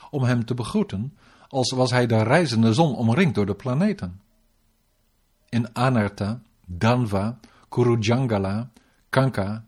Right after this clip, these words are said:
Matsya, Panchala, Kunti, Madhu, Kekaya,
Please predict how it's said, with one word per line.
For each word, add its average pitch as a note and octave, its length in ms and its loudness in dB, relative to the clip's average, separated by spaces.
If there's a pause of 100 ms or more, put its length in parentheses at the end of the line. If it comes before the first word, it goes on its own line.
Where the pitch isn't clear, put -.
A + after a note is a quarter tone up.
(120)
Matsya, A2 680 -2 (360)
Panchala, A#2 720 0 (320)
Kunti, C#3+ 520 0 (140)
Madhu, B2+ 500 0 (300)
Kekaya, C3+ 680 2